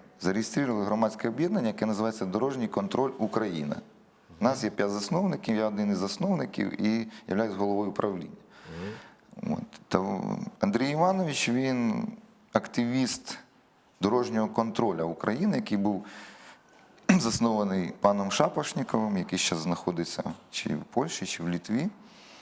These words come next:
Speaker 2: Мгм.
Speaker 1: От. Один із активістів знаходиться в Сполучених Штатах Америки, це Жуковень, по останнім даним. От. Ну, певна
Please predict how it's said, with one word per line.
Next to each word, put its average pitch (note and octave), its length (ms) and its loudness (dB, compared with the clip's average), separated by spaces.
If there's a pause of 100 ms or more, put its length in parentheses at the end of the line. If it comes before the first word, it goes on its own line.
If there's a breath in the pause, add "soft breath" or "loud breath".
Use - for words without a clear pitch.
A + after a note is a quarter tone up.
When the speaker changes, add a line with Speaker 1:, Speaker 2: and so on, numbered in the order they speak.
Speaker 2:
Мгм. F2 480 -4
Speaker 1:
От. E2+ 200 -2
Один B2+ 220 2
із G2+ 140 2
активістів G#2 680 0 (1000 loud breath)
знаходиться F2+ 680 0 (220)
в - 60 -16
Сполучених G2 440 0
Штатах - 380 0
Америки, D#3 440 0
це - 180 -2
Жуковень, G2+ 560 0 (580)
по - 60 0
останнім G2+ 480 2
даним. E2 380 0 (1300 loud breath)
От. G2 300 2
Ну, F#3 200 2 (220)
певна F3 400 4